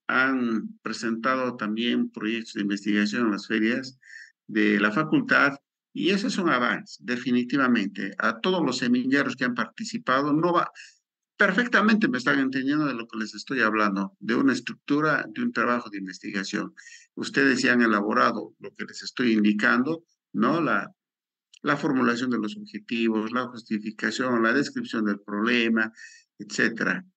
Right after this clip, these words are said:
Conclusiones, bibliografía, anexos,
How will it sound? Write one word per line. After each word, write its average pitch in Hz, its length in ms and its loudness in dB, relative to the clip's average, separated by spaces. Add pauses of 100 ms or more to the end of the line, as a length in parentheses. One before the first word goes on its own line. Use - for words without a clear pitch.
(180)
Conclusiones, 113 1200 0 (680)
bibliografía, 120 1080 2
anexos, 123 720 -2